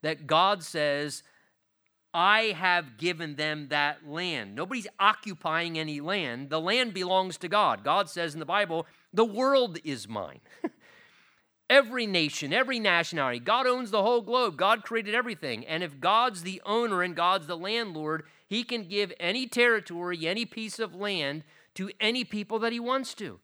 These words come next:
And God is very clear that he has given that land to the Jewish people,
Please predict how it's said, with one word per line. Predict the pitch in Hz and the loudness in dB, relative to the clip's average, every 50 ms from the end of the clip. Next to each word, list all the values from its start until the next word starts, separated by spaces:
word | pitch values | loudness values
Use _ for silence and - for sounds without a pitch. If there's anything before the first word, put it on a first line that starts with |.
| _ _ _ _ _ _ _ | _ _ _ _ _ _ _
And | - 170 170 160 | -12 -10 -2 0
God | 190 196 214 214 | 2 2 2 2
is | 220 180 139 | 0 -6 -8
very | 117 123 156 180 190 196 202 | -6 -4 -2 -2 0 -2 -2
clear | 180 - - 240 262 285 285 247 214 180 | -6 -10 -12 -8 -6 -2 0 0 0 0
that | 147 160 147 147 | -2 -6 -8 -8
he | 170 185 185 | -8 -6 -6
has | 175 147 120 | -6 -6 -8
given | 104 107 143 202 220 214 240 226 214 | -10 -6 -4 -4 -2 -2 -4 -4 -2
that | 220 226 220 165 156 | -2 -2 -2 -4 -6
land | 160 156 151 147 143 139 143 143 156 147 - _ _ _ _ _ | -8 -6 -6 -6 -4 -4 -6 -6 -8 -10 -12 _ _ _ _ _
to | - 180 165 | -10 -10 -6
the | 143 156 135 | -6 -6 -6
Jewish | 110 104 117 131 151 185 208 220 226 208 - - | -6 -10 -8 -6 -6 -4 -4 -6 -6 -8 -10 -10
people, | - 165 156 151 151 151 147 147 143 143 147 143 | -8 -8 -6 -8 -8 -8 -8 -8 -6 -8 -8 -10